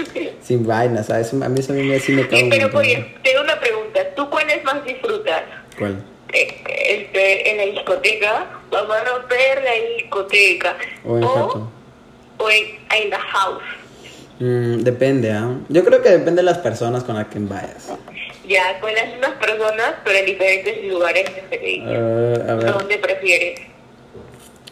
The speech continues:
Speaker 2: La verdad es que no, es que depende de las personas. O sea, si voy a una discoteca con las mismas personas,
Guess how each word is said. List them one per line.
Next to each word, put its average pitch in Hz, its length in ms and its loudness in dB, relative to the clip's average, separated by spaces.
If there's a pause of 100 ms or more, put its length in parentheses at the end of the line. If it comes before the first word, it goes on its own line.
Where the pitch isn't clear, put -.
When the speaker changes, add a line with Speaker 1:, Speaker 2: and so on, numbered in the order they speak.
(180)
Speaker 2:
La 123 120 2
verdad 139 220 2
es 156 80 -6
que 156 240 2
no, 147 320 2
es 139 100 4
que 139 160 4
depende 139 460 4
de 165 40 10
las 143 140 6
personas. 123 460 2
O 113 120 2
sea, 117 140 4
si 113 140 0
voy 123 140 6
a - 20 2
una 131 100 0
discoteca 120 340 0
con 113 100 -2
las 110 60 -2
mismas 117 180 -2
personas, 120 460 0